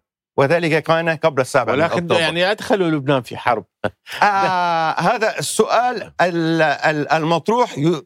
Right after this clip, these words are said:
Speaker 1: أريد أست-، أن أستعمله ليجاوب، ل-،
Speaker 2: مهم.
Speaker 1: لأكمل ما، آه، كنت أشرحه عن مرفأ بيروت وعن دخول حزب الله في الحرب. الجميع، البعض في لبنان أو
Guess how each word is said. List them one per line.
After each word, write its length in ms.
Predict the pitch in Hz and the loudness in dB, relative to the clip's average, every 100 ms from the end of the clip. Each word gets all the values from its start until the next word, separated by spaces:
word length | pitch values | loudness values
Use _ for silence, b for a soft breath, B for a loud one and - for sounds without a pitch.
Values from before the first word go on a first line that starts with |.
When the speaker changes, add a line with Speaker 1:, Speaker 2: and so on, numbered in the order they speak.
| _ - | _ -2
Speaker 1:
أريد 380 | 160 180 240 156 | 2 2 0 0
أست-، 340 | 156 - 165 | -2 0 2
أن 400 | 165 143 156 165 | 2 2 0 0
أستعمله 600 | 120 165 180 175 226 214 | -2 0 0 0 0 0
ليجاوب، 840 | 202 208 196 135 269 269 226 151 143 | 0 0 0 2 2 2 -2 -2 -4
ل-، 180 | 123 | -4
Speaker 2:
مهم. 240 | 117 107 139 | -2 0 0
Speaker 1:
لأكمل 560 | 165 220 - 196 180 131 b b _ | 2 0 0 0 0 -2 b b _
ما، 520 | 123 208 226 104 156 139 | 2 2 2 0 0 0
آه، 20 | |
كنت 300 | - 170 165 | -2 -2 0
أشرحه 720 | 147 123 139 196 - 135 131 | 0 0 0 -2 0 0 0
عن 440 | 98 123 220 240 - | 2 0 0 -4 -2
مرفأ 380 | 160 160 143 110 | 0 0 -2 0
بيروت 540 | 117 113 147 220 _ _ _ _ _ _ _ _ _ - | 0 2 0 -2 _ _ _ _ _ _ _ _ _ 0
وعن 880 | 113 202 240 - 120 143 190 208 175 _ | 2 4 2 -2 0 0 0 -2 -8 _
دخول 520 | 120 135 170 214 196 - | -2 0 2 2 0 -4
حزب 300 | - 139 131 | -2 -2 2
الله 320 | 135 123 139 | 0 2 0
في 380 | 139 131 123 120 | 0 -2 0 0
الحرب. 320 | 98 95 87 - | -2 -2 -4 0
الجميع، 1080 | 139 135 - - 107 113 139 135 202 226 127 | -2 -2 -8 -18 -10 0 0 2 0 2 0
البعض 380 | 113 139 165 208 | 0 0 0 -4
في 140 | 156 | -4
لبنان 460 | 139 123 143 170 165 | -4 0 0 0 0
أو 360 | 110 123 123 | -2 0 -4